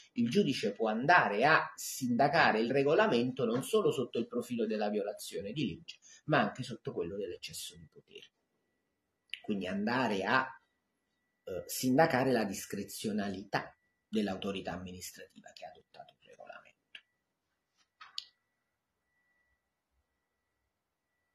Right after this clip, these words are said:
Più interessante però ai fini del concorso è l'altro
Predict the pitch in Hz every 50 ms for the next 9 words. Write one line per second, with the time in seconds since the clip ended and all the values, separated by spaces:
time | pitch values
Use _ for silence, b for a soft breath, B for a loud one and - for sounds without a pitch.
0 | B B B B _ _ _ - - 233 277 - - 202 175 170 160 - - -
1 | 131 92 87 85 87 90 - 101 95 113 110 101 90 78 98 - - 143 117 101
2 | 110 120 - - 196 175 - 107 104 - - - 95 107 123 127 120 - - -
3 | - 98 - - - -